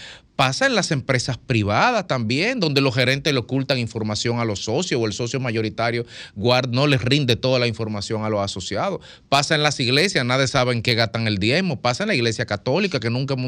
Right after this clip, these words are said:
nunca hemos visto una auditoría pese a recibir dinero del Estado Dominicano y por lo tanto estar, ser pasible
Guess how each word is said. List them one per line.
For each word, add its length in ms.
nunca 260
hemos 180
visto 240
una 120
auditoría 680
pese 240
a 60
recibir 560
dinero 480
del 100
Estado 280
Dominicano 420
y 20
por 140
lo 140
tanto 280
estar, 240
ser 320
pasible 480